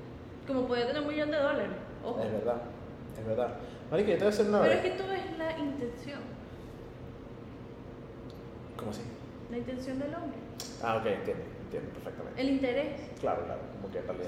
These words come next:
Speaker 1: sea, tú
Speaker 2: la,
Speaker 1: me
Speaker 2: las
Speaker 1: tienes,
Speaker 2: ganas,
Speaker 1: tú, o
Speaker 2: pues.
Speaker 1: sea, tú tienes, tú quieres estar conmigo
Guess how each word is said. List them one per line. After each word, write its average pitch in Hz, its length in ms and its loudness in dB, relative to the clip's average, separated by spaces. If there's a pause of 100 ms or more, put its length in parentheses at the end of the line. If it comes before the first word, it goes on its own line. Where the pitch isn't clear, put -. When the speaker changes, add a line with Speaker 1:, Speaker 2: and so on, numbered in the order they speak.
Speaker 1:
sea, 269 80 4
tú - 60 0
Speaker 2:
la, - 80 2
Speaker 1:
me 277 100 4
Speaker 2:
las - 120 2
Speaker 1:
tienes, 330 40 4 (100)
Speaker 2:
ganas, 214 180 2
Speaker 1:
tú, - 60 -2
o - 20 0
Speaker 2:
pues. 277 100 0
Speaker 1:
sea, 294 120 0
tú 285 80 -4
tienes, 330 280 -2 (500)
tú 262 120 -4
quieres 320 220 0
estar 294 240 0
conmigo 226 680 2